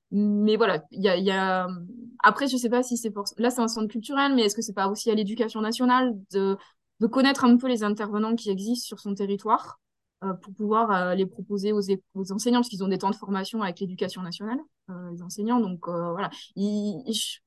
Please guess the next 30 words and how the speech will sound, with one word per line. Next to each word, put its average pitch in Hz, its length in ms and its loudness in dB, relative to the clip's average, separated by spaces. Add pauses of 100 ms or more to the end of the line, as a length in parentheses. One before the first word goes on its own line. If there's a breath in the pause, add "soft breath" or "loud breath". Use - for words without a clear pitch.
(440)
je... - 100 -14
pense 302 160 2
qu'il 262 140 4
manque 240 220 6
un 226 100 4
lien 247 220 6
entre 240 280 4
les 214 140 -2
structures 269 320 -10
culturelles, 226 540 -4
l'éducation 240 680 0
nationale 220 420 -2
et 226 100 2
les 220 160 -2
écoles 220 260 -6 (640)
pour, 247 160 2
euh, 220 80 8
réussir 262 340 2
à 240 80 4
vraiment 240 340 4
construire 247 280 -4
des 226 80 0
trucs 214 240 -12
pérennes 247 420 4 (440)
et 233 100 6
qui 247 120 2
aient 240 40 6
un 220 80 6
intérêt 220 320 4
pédagogique 208 520 0